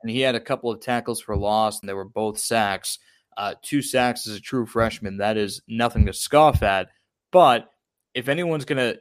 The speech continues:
command a double team on the defensive line, who's it gonna be? It's probably Terry Lockett. And, and if that's the case, then my ringer on the defensive line is more or less neutralized,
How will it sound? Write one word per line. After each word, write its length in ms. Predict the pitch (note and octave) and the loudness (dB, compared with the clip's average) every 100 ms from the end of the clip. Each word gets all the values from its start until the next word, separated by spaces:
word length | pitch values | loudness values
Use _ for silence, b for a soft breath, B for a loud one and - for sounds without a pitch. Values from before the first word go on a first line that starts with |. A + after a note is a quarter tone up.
| - | -8
command 320 | C#3+ C3+ B2 | -6 -4 -4
a 40 | |
double 380 | G2+ - D3 D3 | -4 2 2 2
team 280 | C#3 A#2 G#2+ | -4 -4 -4
on 80 | G#2 | -4
the 60 | |
defensive 480 | G2 F#2+ A#2 A2+ G2+ | -8 -8 -8 -10 -8
line, 280 | A2 A#2+ G2+ | -2 -2 -2
who's 200 | A2 G#2+ | -6 -12
it 40 | |
gonna 140 | - F#2+ | -12 -14
be? 220 | F#2 D2+ - _ _ | -14 -14 -16 _ _
It's 100 | - | -12
probably 500 | G#2+ G2 G#2 G#2 F#2+ | -6 -4 -6 -8 -12
Terry 300 | - G2+ G2 | -10 -8 -8
Lockett. 440 | F#2 F#2 - F2+ | -8 -10 -12 -16
And, 260 | - G#2 G2 | -10 -10 -10
and 160 | - G#2 | -10 -10
if 120 | G2 | -8
that's 280 | G#2 A#2 A#2+ | -4 -4 -4
the 100 | A2 | -10
case, 400 | - A#2+ C#3 - b b b | -6 -2 -2 -4 b b b
then 440 | B2 A#2 G#2+ G2 F#2+ _ _ _ | -2 0 -2 -6 -14 _ _ _
my 480 | A2+ A#2+ A#2+ B2 A#2+ | -4 0 2 2 0
ringer 520 | A2+ G#2+ B2 A#2+ A2+ | -2 -2 -2 0 0
on 120 | A2 | 0
the 60 | G#2 | -2
defensive 520 | G#2+ - A#2 A2+ G#2 | -6 -6 -4 -4 -6
line 400 | G#2 A2 B2 B2 | -2 0 0 -2
is 160 | G#2+ A#2+ | -6 -6
more 200 | A#2 A#2 | -2 -2
or 60 | |
less 300 | A2+ G#2+ G#2+ | 0 -4 -6
neutralized, 720 | A2+ B2 C#3+ C3 C3 C#3+ C#3 | -8 -6 -2 2 4 2 -2